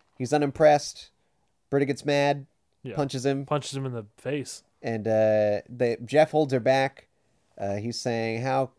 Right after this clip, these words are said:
Speaker 1: how could you?" And she said, "I'm from New York," and chases
Speaker 2: Yeah.
Speaker 1: after him.
Speaker 2: <laughs>
Speaker 1: Uh, they
Speaker 2: Well,
Speaker 1: run
Speaker 2: he
Speaker 1: like
Speaker 2: refers to them as Midwesters, and then she very angrily says, "I'm from, I, I lived in New York."
Speaker 1: Yeah. And, uh, they run like cartoon characters down the hall. <laughs>
Speaker 2: Yeah.
Speaker 1: Did you notice that? Britta
Speaker 2: Yeah.
Speaker 1: runs like a
Speaker 2: <laughs>
Speaker 1: cartoon
Speaker 2: I
Speaker 1: character?
Speaker 2: did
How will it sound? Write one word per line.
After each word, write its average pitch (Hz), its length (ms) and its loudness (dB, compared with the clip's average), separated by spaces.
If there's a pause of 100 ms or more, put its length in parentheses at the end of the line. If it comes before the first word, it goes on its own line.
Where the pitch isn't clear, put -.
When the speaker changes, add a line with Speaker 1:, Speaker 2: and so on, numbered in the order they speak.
Speaker 1:
how 131 160 0
could 151 300 -4
you?" 147 400 -2
And 107 120 -12
she 113 160 -10
said, 107 200 -4
"I'm 190 220 0
from 220 260 6
New 214 160 6
York," 220 500 12
and 120 100 -14
chases 147 320 2
Speaker 2:
Yeah. 135 120 6
Speaker 1:
after - 200 2
him. 110 260 -2
Speaker 2:
<laughs> - 480 -12
Speaker 1:
Uh, 120 180 6
they 135 140 6
Speaker 2:
Well, 165 60 8
Speaker 1:
run 180 100 12
Speaker 2:
he 220 40 12
Speaker 1:
like 214 140 12
Speaker 2:
refers 190 240 2
to - 60 -6
them 170 140 2
as 139 120 -4
Midwesters, 135 640 -4
and 123 80 -8
then 135 100 -6
she 175 280 -2
very 147 320 2
angrily 143 340 -4
says, 156 240 -2
"I'm 139 140 -2
from, 156 200 0
I, 143 120 2
I 147 260 2
lived 147 220 0
in 135 100 -6
New 131 80 -4
York." 120 260 -4
Speaker 1:
Yeah. 110 220 0 (540)
And, 120 280 -2
uh, 113 360 4 (100)
they 131 160 -4
run 143 220 2
like 135 120 0
cartoon 143 360 -4
characters 143 380 -4
down 101 180 -6
the 104 80 -8
hall. 156 420 2
<laughs> - 60 -16
Speaker 2:
Yeah. 127 160 -8 (440)
Speaker 1:
Did 147 120 -4
you 196 100 0
notice 240 240 0
that? 254 300 0
Britta 180 180 2
Speaker 2:
Yeah. - 60 2
Speaker 1:
runs 185 180 2
like 185 140 2
a 170 80 -2
Speaker 2:
<laughs> - 0 -
Speaker 1:
cartoon 190 340 0
Speaker 2:
I 143 40 0
Speaker 1:
character? 202 240 6
Speaker 2:
did 143 60 4